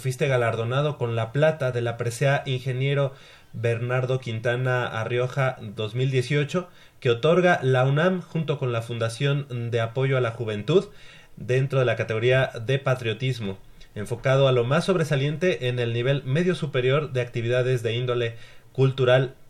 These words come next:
o deportivo. Pues la verdad es que todo un ejemplo, eh, Luis Gerardo, para todos nosotros, para todos los universitarios y para todos los mexicanos en general,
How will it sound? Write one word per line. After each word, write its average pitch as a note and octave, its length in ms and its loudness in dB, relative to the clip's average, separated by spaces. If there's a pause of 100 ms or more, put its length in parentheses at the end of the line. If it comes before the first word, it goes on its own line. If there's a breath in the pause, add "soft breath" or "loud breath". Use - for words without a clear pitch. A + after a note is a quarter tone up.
(100)
o B2+ 160 4
deportivo. B2 540 0
Pues C3 120 2
la A#2+ 80 6
verdad C#3 180 6
es E3 120 0
que D#3+ 200 4
todo D#3+ 180 2
un E3 120 2
ejemplo, D3 580 0 (460 loud breath)
eh, A2+ 440 -6
Luis B2+ 200 -2
Gerardo, D3 480 4
para A2+ 240 0
todos C3+ 680 -2
nosotros, C#3 540 0
para A2+ 260 0
todos B2+ 240 0
los A2+ 160 -6
universitarios A#2 680 -2
y - 40 -4
para G#2 200 -4
todos C3+ 160 0
los C3 80 -2
mexicanos A#2+ 720 -2
en A2+ 160 -4
general, A#2+ 480 2